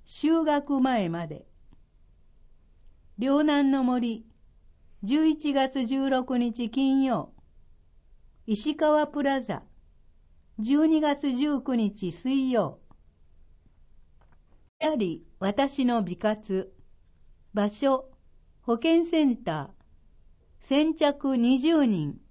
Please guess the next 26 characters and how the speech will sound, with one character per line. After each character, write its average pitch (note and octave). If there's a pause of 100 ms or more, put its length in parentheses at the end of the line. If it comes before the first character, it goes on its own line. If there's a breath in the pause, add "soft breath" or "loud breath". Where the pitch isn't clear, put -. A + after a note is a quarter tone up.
(460)
無 G#3+
料。 G#3+ (1040)
女 A3
性 D#4+
の C#4
美 D4+
し D4+
さ A3
の F#3
秘 F#3+
訣 A#3+
を A3
学 A3
ん B3+
で B3
み A#3+
ま B3+
せ B3+
ん G3+
か？ E3+ (1300)
対 B3+
象、 A3+ (500)
お B3
お D4
む D4
ね C4